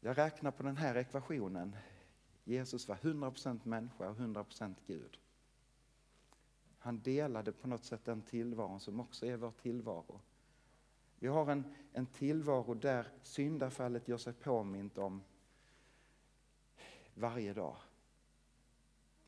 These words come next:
Inte bara i världen i stort, men tyvärr också i våra liv. Vi har saker som vi samlar på oss, medvetet eller omedvetet, som vi behöver komma och säga: "Gode Gud, förlåt mig."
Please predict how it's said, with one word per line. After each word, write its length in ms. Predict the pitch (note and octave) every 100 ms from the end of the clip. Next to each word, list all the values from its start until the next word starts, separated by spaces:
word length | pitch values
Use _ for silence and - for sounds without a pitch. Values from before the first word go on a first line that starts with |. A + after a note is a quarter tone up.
| B2
Inte 240 | D3 C#3+
bara 280 | C#3 D3+ C3+
i 80 | A#2+
världen 500 | A2+ C3+ A2 G#2 G#2+
i 60 |
stort, 420 | G#2 - A#2 G2
men 100 | -
tyvärr 440 | G#2+ B2+ A#2+ A#2 A2
också 440 | A2+ - - F2+ - - -
i 120 | -
våra 240 | A2 G#2 G2+
liv. 400 | G#2+ F#2 D#2 - - - - _ _ - - F4+ - F#4 - F4 - - - - - - _
Vi 120 | -
har 180 | B2+ D3+
saker 560 | C#3+ - C#3 E3 - A#2
som 240 | A#2+ A#2
vi 160 | A2+ B2
samlar 400 | - B2 B2 A#2
på 320 | - C3+ G#2
oss, 240 | G2+ -
medvetet 760 | A2+ B2 D3+ C#3+ C#3+ C#3+ C#3+ C3+
eller 240 | A2+ A2+
omedvetet, 680 | C3+ C3+ A#2+ A#2 A2+ A2 A2 - - - -
som 240 | - B2+ A#2+
vi 100 | B2+
behöver 340 | B2+ B2 A2
komma 320 | - C3 A2+
och 60 | A2
säga: 280 | A#2 G2+ G#2+ -
"Gode 400 | C#3 C3+ B2+ - A2+
Gud, 260 | - A#2 A#2+
förlåt 560 | - B2 B2+ G#2 -
mig." 240 | F#2 E2+